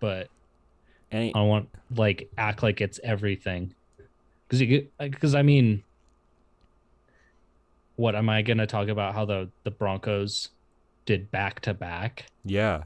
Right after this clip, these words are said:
Speaker 1: Super Bowls and
Speaker 2: Yeah.
Speaker 1: act like that, like, means shit anymore? 'Cause look
Speaker 2: John
Speaker 1: at 'em.
Speaker 2: Elway helicopter flipped, not even for a, it wasn't even for a touchdown. He just helicopter flipped for a first down.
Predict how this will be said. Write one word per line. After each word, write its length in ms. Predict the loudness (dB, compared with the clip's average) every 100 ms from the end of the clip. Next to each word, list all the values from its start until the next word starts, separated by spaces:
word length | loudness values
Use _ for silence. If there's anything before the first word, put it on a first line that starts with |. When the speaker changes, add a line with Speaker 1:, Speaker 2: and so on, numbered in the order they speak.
| -12 _ _ -8
Speaker 1:
Super 300 | 0 0 2
Bowls 440 | 2 4 4 2
and 140 | -4 -2
Speaker 2:
Yeah. 280 | 2 2 0
Speaker 1:
act 140 | -2
like 160 | -4 -2
that, 180 | -2
like, 180 | -2 -2
means 320 | -2 0 0
shit 340 | 0 0 2 2
anymore? 360 | 2 4 2
'Cause 280 | 2 0 0
look 140 | 2 4
Speaker 2:
John 160 | 6
Speaker 1:
at 20 | 8
'em. 180 | 8
Speaker 2:
Elway 160 | 10 8
helicopter 800 | 8 6 6 4 4 4 4 0
flipped, 460 | 0 0 0 -2 -4
not 240 | 0 0
even 200 | 0 -2
for 200 | 0 0
a, 100 | 0 -4
it 60 | -2
wasn't 220 | 0 0
even 120 | 0 0
for 160 | 2
a 60 | 4
touchdown. 640 | 6 6 4 2 2 0
He 60 | -2
just 360 | -4 -6 -8 -4
helicopter 600 | 2 4 4 0 0 -4
flipped 280 | -2 -2
for 120 | 0 -2
a 80 |
first 500 | -2 -2 2 2 0
down. 480 | -6 -6 -8 -12 -16